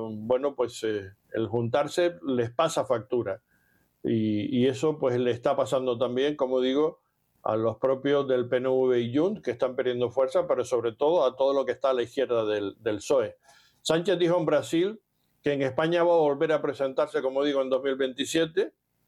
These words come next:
Y, y ojo con esta amenaza, porque Z P E estaba hablando de llegar al treinta y dos por ciento. Él, eh, sigue haciendo cábala,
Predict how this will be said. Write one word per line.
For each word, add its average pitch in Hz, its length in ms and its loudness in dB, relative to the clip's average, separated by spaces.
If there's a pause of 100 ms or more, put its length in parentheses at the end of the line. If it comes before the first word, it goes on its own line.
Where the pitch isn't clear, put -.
(220)
Y, 123 600 2
y 131 60 4
ojo 143 260 2
con 143 100 2
esta 139 180 0
amenaza, 147 520 0
porque 135 320 -2
Z 123 380 -2
P 135 60 2
E 156 200 4
estaba 147 300 2
hablando 135 420 0
de 120 100 0
llegar 127 300 2
al 135 160 2
treinta 127 320 -2
y 127 60 2
dos 131 180 0
por 131 160 -4
ciento. 120 560 -2
Él, 127 320 2
eh, 123 120 2
sigue 131 500 0 (420)
haciendo 123 720 0
cábala, 160 560 2